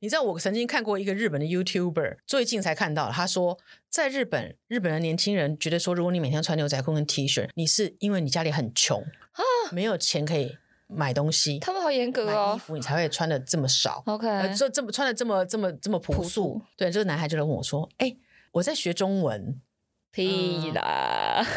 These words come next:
Speaker 1: 呃，我会讲一点中文这样。我就心想说：“哦，好。”我说：“所以你要跟我练中文吗？”他说：“那如果可以的话，我们可以练中文。”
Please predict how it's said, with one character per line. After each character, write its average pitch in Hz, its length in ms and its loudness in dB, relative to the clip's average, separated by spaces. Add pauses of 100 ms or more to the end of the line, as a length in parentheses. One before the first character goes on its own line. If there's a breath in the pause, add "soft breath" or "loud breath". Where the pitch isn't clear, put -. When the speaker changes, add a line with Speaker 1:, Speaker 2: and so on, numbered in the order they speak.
(180)
Speaker 1:
呃， 185 60 -4
我 180 60 2
会 339 160 0
讲 180 160 -2
一 240 80 -2
点 214 160 -2
中 180 240 2
文 147 200 0
这 165 100 0
样。 127 280 -6 (100)
我 185 100 -2
就 254 80 0
心 330 100 -2
想 262 140 0
说 190 160 -2 (160)
：“哦， 139 300 0
好。” 147 340 -2 (640)
我 175 140 -2
说 202 260 0 (160)
：“所 - 160 -2
以 202 40 2
你 185 60 2
要 165 80 0
跟 175 120 0
我 175 80 2
练 165 120 2
中 156 160 0
文 156 140 0
吗？” - 220 -4 (520 soft breath)
他 254 120 -6
说 277 260 0
：“那 277 160 0
如 240 160 -2
果 233 100 0
可 190 160 0
以 190 60 2
的 175 80 2
话， 175 80 0
我 151 60 2
们 147 80 0
可 175 100 0
以 156 40 0
练 151 180 0
中 143 280 0
文。” - 240 -4